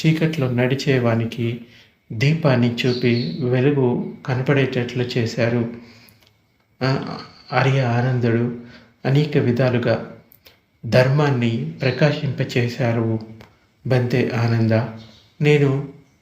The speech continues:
ఇప్పుడే భగవానుని ధర్మంలో ప్రవేశిస్తాను,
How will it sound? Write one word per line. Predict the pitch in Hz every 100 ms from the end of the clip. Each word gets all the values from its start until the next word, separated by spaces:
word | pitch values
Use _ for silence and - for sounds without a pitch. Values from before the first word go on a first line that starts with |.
| -
ఇప్పుడే | - - 175 131 120 - 117
భగవానుని | 123 127 139 143 139 127
ధర్మంలో | 117 120 120 120 117 117
ప్రవేశిస్తాను, | 117 120 120 120 123 - - 113 117 120